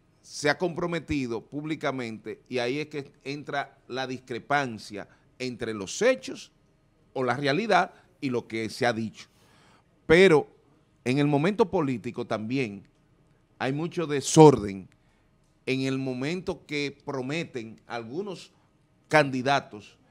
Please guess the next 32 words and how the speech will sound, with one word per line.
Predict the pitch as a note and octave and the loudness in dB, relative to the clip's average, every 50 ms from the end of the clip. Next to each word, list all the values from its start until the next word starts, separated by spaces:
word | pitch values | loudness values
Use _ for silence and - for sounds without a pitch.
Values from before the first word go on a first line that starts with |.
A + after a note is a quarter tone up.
| _ _ _ _ _ _ _ | _ _ _ _ _ _ _
y | - D#3 - | -8 -6 -6
quizás | - D3 B2 A2+ - F3 D#3+ D3 B2+ B2 - - - _ _ _ _ - | -4 -4 -4 0 4 6 8 8 6 6 0 -8 -14 _ _ _ _ -2
presiona | C#3+ C#3 C#3+ B2 - - E3 F3+ F#3+ F3+ D#3 C#3+ | 0 0 0 0 -2 0 0 0 0 0 -2 -2
a | |
las | C#3+ C3 B2 | -2 -2 -4
mismas | C3+ F#3 F#3+ F#3+ F#3+ F3 D3 | -4 -6 -4 -4 -4 -6 -6
brigadas | D#3 D#3 C#3+ C#3 C3 A#2+ A#2 A#2+ G#2 - - - _ _ _ | -6 -6 -2 0 0 0 0 -2 -6 -8 -12 -20 _ _ _
y | - F3+ E3 | -8 -4 -2
lo | D#3+ D3+ C#3+ | -2 -2 -4
pongan | D3+ D#3+ E3+ F#3+ G3 F3+ F3+ F3+ F3+ | -4 -8 -6 -6 -6 -8 -8 -10 -14
indistintamente. | E3+ D#3 D3+ C#3+ C#3 C#3 _ - A3 A3+ A3+ - - C#4 - B2+ C3+ B2 - - - - - _ _ _ _ _ _ _ _ _ _ - | -16 -16 -14 -14 -14 -16 _ -14 -14 -14 -8 -2 -2 -2 -2 -2 -6 -8 -10 -14 -18 -20 -20 _ _ _ _ _ _ _ _ _ _ -2
Debieran | B2+ E3+ F3+ E3 F#3 G3 A#3 C4+ C4 B3+ B3+ G#3+ G#3+ | 2 2 2 4 4 4 4 4 4 2 0 -2 -4
entonces | G#3 G3 F3 - G#3 G#3+ G#3 F#3 - E3+ D#3 | -4 -4 0 2 4 4 4 4 2 0 0
de | G3 | 0
exigirse, | G#3 G#3 - F#3+ D#3+ C#3 D#3 C3 B2 A2 G#2+ - G#2+ E2 E2 _ _ _ | -2 -4 -4 -6 -6 -4 -4 -4 -6 -6 -8 -14 -16 -18 -20 _ _ _
y | - B2+ C#3 | -2 0 2
es | D3 E3+ | 4 6
lo | G3+ G3 C3+ | 4 4 2
que | F3+ F3 D3+ - | 0 -4 -2 0
creo | - F3 F#3+ G3+ F#3+ - | 2 4 6 6 6 6
que | - C3+ | 4 4
debe | C#3 E3 F#3 F#3+ | 4 4 4 4
de | F3 F3 | 2 0
suceder, | - D#3+ F#3 E3+ - E3 C#3 A#2+ G#2+ G#2 F#2+ - _ _ _ _ _ _ _ _ _ _ _ _ _ _ _ _ - | 0 -2 -6 -4 -4 -2 -2 -2 -4 -6 -8 -14 _ _ _ _ _ _ _ _ _ _ _ _ _ _ _ _ 4
que | - F#3 | 4 6
vengan | F3+ G#3+ A#3 A#3 A3+ G#3 F#3 | 6 6 4 4 2 2 4
dos | E3 A3+ C4+ C4 A#3 | 6 8 8 8 6
brigadas | B3+ A3+ G3+ E3+ F3+ F#3+ G#3+ G3+ E3+ E3 D#3 | 4 2 4 6 8 10 10 8 8 6 4
en | D#3+ | 4
vez | D#3 F3+ F#3+ | 2 0 2
de | G3+ A3 G3+ | 2 4 6
una | F3+ F3+ D#3 C#3 C3+ B2+ | 6 4 4 2 -4 -8